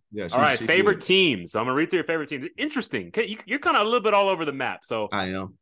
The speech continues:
Speaker 2: uh, we're, we're do-, it's an audio, it's an audio podcast, but I'm gonna share one screenshot. He does have a, a Romo and Dak Prescott jersey hanging in the background. So he's a Cowboys guy. He's a, he said it's 'cause his dad,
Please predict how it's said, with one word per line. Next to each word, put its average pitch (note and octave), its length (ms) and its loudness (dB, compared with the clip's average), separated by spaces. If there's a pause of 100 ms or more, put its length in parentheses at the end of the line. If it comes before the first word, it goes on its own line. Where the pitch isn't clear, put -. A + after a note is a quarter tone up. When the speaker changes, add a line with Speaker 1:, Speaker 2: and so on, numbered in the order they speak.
(100)
Speaker 2:
uh, C3+ 60 0
we're, C#3+ 160 -2
we're F3 140 2
do-, F#3 180 0
it's F3 160 -2
an G3+ 80 0
audio, C#3+ 680 2
it's C3 100 -16
an C#3 60 -10
audio E3 340 0
podcast, A#2+ 560 -2
but A#2 80 -8
I'm A#2 80 -6
gonna C#3 160 -6
share C#3+ 240 -4
one C#3 220 -4
screenshot. C#3 560 -6
He B2 80 -6
does D3+ 260 -2
have E3+ 260 0
a, B2+ 100 -2
a A2+ 140 -10
Romo C3+ 520 -2
and G#2+ 100 -8
Dak B2+ 240 -6
Prescott B2+ 380 -4
jersey A#2 400 -2
hanging G#2+ 180 -6
in G2 60 -10
the F#2+ 60 -14
background. G#2 340 -6
So A2+ 80 -4
he's D3+ 100 -2
a A#3 60 -8
Cowboys G3 520 0
guy. A#2+ 220 0
He's C3 140 -6
a, C#3+ 60 -10 (280)
he D3+ 100 -4
said F#3 180 -2
it's F3+ 100 -12
'cause D#3+ 160 -2
his D#3+ 120 -10
dad, A2+ 400 -2